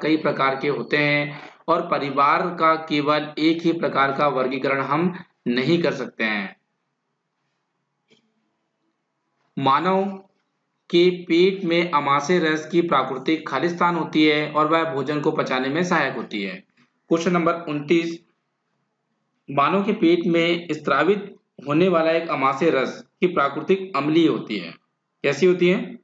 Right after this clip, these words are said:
अम्लीय। जो भोजन पचाने में सहायता करती है, साथ ही पेट में क्षारीय संतुलन भी बनाए रखती है। तो इसका right answer क्या होगा? ट्वेंटी नाइन का answer होगा third, अम्लीय,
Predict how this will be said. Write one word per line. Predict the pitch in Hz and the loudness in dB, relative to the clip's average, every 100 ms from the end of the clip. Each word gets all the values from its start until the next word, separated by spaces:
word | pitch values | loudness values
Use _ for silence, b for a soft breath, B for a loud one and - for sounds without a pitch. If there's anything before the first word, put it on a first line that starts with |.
| - | -4
अम्लीय। | 147 147 123 - - _ _ _ _ _ _ _ - | 0 2 0 -2 -12 _ _ _ _ _ _ _ -6
जो | - 220 233 | 2 2 2
भोजन | 165 175 180 180 190 - _ _ - | 0 2 2 0 -4 -10 _ _ -2
पचाने | 143 151 151 196 | -2 0 2 4
में | 190 | 2
सहायता | 180 143 143 180 | 2 -2 0 0
करती | 180 170 175 | 0 0 2
है, | 175 175 180 - _ - | 2 2 -2 -8 _ -6
साथ | 175 170 196 196 | 2 2 2 2
ही | 180 180 180 - | 2 2 0 0
पेट | 160 175 190 - - - | 4 4 4 -4 -12 -4
में | 151 160 156 | 0 0 0
क्षारीय | - 143 143 165 170 170 175 - _ _ _ _ - | -4 0 2 4 2 -2 -6 -18 _ _ _ _ -4
संतुलन | 143 139 151 160 | -4 -2 -2 0
भी | 139 156 | 0 0
बनाए | 147 127 | 2 0
रखती | 113 101 - 101 | -2 -6 -8 -8
है। | 92 90 - _ _ _ _ _ _ - | -8 -10 -20 _ _ _ _ _ _ 2
तो | 185 208 - | 4 4 0
इसका | 160 - 196 | -6 -2 0
right | 185 151 170 | 2 0 0
answer | 175 170 175 | 0 0 0
क्या | 170 165 | 2 2
होगा? | 160 160 165 | 4 2 2
ट्वेंटी | 156 147 143 | 0 -4 -2
नाइन | 160 147 147 | 0 0 0
का | 156 143 | 0 0
answer | 143 147 | -2 -2
होगा | 143 147 147 | 0 0 0
third, | 147 156 - 123 | 0 -2 -4 -4
अम्लीय, | 117 101 90 | -2 -2 -4